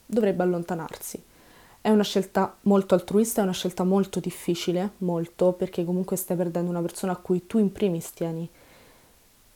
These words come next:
ma lo stai facendo per il bene dell'altra persona. Perché? Perché l'altra persona, anche se sta bene e ti dice di non volerti perdere in alcun modo,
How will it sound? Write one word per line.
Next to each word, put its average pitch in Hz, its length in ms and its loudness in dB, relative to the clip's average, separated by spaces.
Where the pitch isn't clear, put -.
ma 226 100 6
lo 226 80 6
stai 220 160 0
facendo 190 300 -2
per 175 100 -2
il 170 80 0
bene 165 220 -4
dell'altra 160 360 -4
persona. 147 500 -8
Perché? 185 400 -4
Perché 190 340 -4
l'altra 196 300 0
persona, 202 580 -2
anche 247 280 2
se 214 100 -2
sta 196 260 -2
bene 175 480 2
e 185 180 -2
ti - 120 -4
dice 190 240 2
di 185 100 2
non 185 160 0
volerti 180 360 0
perdere 175 360 0
in 165 80 -2
alcun 196 320 0
modo, 175 360 0